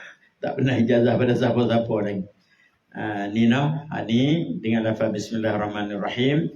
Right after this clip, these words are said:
Saya ijazahkan amalan tadi, nah, ah, kepada semua yang belajar dan mengikuti live atau mene-, ah, tengok, ah, di dalam video ni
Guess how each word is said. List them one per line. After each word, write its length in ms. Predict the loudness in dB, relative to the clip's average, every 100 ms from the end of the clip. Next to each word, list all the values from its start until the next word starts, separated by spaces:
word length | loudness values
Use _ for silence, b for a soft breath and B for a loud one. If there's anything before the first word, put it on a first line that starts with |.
| -12 b b b
Saya 560 | -4 0 4 6 6 4
ijazahkan 880 | 4 2 2 0 0 -2 -2 -4 -4
amalan 560 | -4 -2 -2 -2 -4
tadi, 640 | -4 -2 2 4 4 0 -6 -16 _ -20 _ -6
nah, 320 | -2 -2 -4 -10 _
ah, 320 | -12 -10 -8
kepada 320 | -6 -4 -4 -6
semua 720 | -8 -8 0 2 2 0 0
yang 240 | -2 -2
belajar 400 | -2 -2 -2 -4
dan 240 | -4 -4 -4
mengikuti 560 | -8 -8 -8 -6 -6
live 320 | -2 -2 -2
atau 480 | -4 -6 0 0 2
mene-, 400 | 2 2 2 -2 -6
ah, 240 | -4 -4
tengok, 560 | -2 0 2 0 -4 -20 b b b -10
ah, 80 | -6
di 160 | -2
dalam 320 | 2 2 2 0
video 400 | 0 0 2 2
ni 320 | 2 0